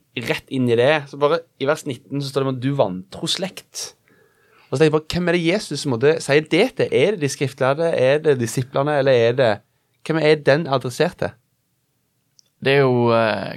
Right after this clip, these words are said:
Speaker 2: kanskje grunn til å tenke at det faktisk er rettet mot disipler her.
Speaker 1: Ja.
Speaker 2: Ehm,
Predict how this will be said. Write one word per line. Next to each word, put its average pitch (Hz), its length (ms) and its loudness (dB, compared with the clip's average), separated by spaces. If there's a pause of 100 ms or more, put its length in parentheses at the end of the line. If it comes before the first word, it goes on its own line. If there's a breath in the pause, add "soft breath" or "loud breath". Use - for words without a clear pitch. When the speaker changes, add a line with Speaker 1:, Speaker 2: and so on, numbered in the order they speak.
Speaker 2:
kanskje 135 240 -4
grunn 180 160 -2
til 160 80 -4
å - 80 -10
tenke 139 220 -4
at 143 100 -8
det 131 80 -6
faktisk 120 400 -12
er 110 140 -10
rettet 127 180 -18
mot 110 160 -12
disipler - 480 -12
her. - 140 -18 (960)
Speaker 1:
Ja. 127 140 -4 (500)
Speaker 2:
Ehm, 113 520 -10